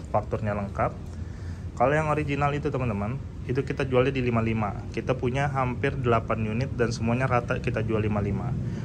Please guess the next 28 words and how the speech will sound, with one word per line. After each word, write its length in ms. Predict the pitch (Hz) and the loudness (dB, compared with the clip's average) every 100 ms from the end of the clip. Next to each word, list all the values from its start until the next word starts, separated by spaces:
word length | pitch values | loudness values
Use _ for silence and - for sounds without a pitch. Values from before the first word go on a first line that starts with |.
| - 120 | -2 2
Nah, 120 | - | 4
cuma 200 | 139 147 | 4 4
ini 120 | 151 | 4
karena 200 | 131 123 | 4 4
lagi 200 | 120 117 | 6 4
ada 160 | 113 110 | 4 2
promo, 440 | - 123 113 113 - | 4 4 4 2 2
kalau 160 | 110 | 2
kalian 400 | 113 110 117 143 | 4 4 6 4
tidak 240 | 139 107 - | 4 4 4
tarik 200 | 117 98 | 4 4
berkas, 720 | 101 95 104 101 - - - - - 123 | 2 2 2 2 2 0 0 -2 0 2
ini 240 | 113 131 | 2 4
Ngawi 400 | 131 123 139 107 | 6 8 8 6
ya, 80 | 107 | 4
udah 160 | 104 101 | 2 2
gue 120 | 104 | 4
cabutin 320 | 107 107 113 | 4 4 2
ke 120 | 120 110 | 2 4
Ngawi. 360 | 113 120 110 | 4 4 2
Jadi 120 | 110 - | 2 2
kalau 160 | 113 | 2
kalian 280 | 104 110 107 | 4 4 4
orang 200 | 107 104 104 | 2 2 2
Ngawi 200 | 117 131 | 4 2
ini 80 | |
beruntung 440 | 110 107 113 120 | 2 4 4 4
nih. 120 | 104 | 2